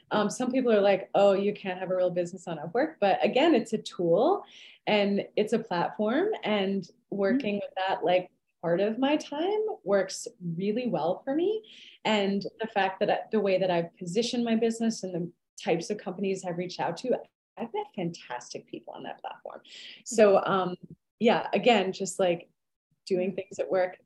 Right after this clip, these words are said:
Speaker 1: for you, the way that work for you. Um, and so initially I reached out to a whole bunch of people on Upwork. I was like, "Let me try to put my portfolio together." Um,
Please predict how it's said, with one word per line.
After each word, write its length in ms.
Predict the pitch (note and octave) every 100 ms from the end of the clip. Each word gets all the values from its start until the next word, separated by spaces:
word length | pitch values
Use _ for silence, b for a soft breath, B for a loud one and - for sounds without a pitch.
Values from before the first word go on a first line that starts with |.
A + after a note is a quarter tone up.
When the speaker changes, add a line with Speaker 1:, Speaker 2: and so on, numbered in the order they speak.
| _
Speaker 1:
for 80 | G#3
you, 360 | G3 F3 G#3 D#4
the 100 | G3
way 140 | F#3
that 80 | D#3+
work 220 | D3 -
for 60 | C4
you. 160 | D4+ B B B B F#3
Um, 280 | F#3+ D3 - - _
and 600 | G3 G3 D#3+ B2+ - - - _ _
so 580 | - - G#3+ F#3 F3+ - -
initially 880 | G#3 A3 D4+ - D4 A3+ G3 F3 -
I 60 | F#3+
reached 320 | G3+ G#3 G3
out 260 | F#3 E3 -
to 500 | G#3 F3+ F3 F3 F3 _ _ _ _ _ _ _ -
a 40 |
whole 160 | E3+ F#3+
bunch 200 | G3+ G3+
of 60 |
people 200 | A3+ G3
on 80 | F#3
Upwork. 380 | F3+ F3+ F#3 F3
I 60 | E3+
was 140 | E3+
like, 140 | E3+ F#3+
"Let 180 | G#3+
me 120 | D4+ F#4+
try 260 | - A3
to 80 | G#3+
put 240 | G#3+ G3+
my 300 | F3+ F#3+ F#3+ b b b b _ _
portfolio 600 | A3 - G3+ G3 F#3 F#3+
together." 920 | F#3+ A3+ E3+ F#3 E3+ D#3 D3+ D#3 F#3 -
Um, 500 | F#3 F3+ D3 -